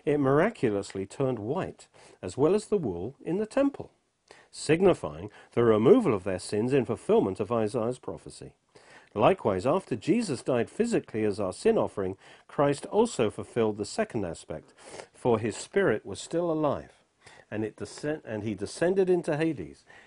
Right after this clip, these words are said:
carrying away our sins and dumping them there on the father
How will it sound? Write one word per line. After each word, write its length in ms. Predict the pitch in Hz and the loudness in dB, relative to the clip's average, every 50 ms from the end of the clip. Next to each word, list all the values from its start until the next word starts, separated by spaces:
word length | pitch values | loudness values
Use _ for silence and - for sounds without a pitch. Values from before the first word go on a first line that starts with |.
| _ _ _ | _ _ _
carrying 420 | - - 151 160 190 214 233 226 220 | -12 -8 -6 -4 -2 -2 -2 -2 -2
away 380 | 202 185 170 170 190 208 220 | -2 -2 -2 -4 -2 -4 -4
our 240 | - 175 175 180 180 | -4 -4 -4 -4 -4
sins 500 | - - - 185 135 92 78 76 76 - - | -6 -4 -4 -2 -2 -2 -4 -8 -12 -14 -10
and 220 | 117 107 104 101 - | -8 -6 -6 -2 0
dumping 500 | 151 185 220 220 - 170 131 110 104 95 | 0 0 0 -2 -4 -4 -4 -4 -6 -8
them 300 | 92 87 87 85 71 69 69 _ - | -10 -12 -12 -14 -16 -18 -20 _ -18
there 260 | 80 76 69 67 - _ _ _ _ _ - - _ - - - _ _ _ _ _ | -16 -16 -16 -18 -20 _ _ _ _ _ -20 -20 _ -20 -20 -20 _ _ _ _ _
on 200 | - 113 113 113 | -2 0 0 0
the 80 | 104 95 | -2 -4
father 600 | - - - - 202 262 320 277 165 110 90 | -6 -8 -4 0 2 2 4 4 4 2 0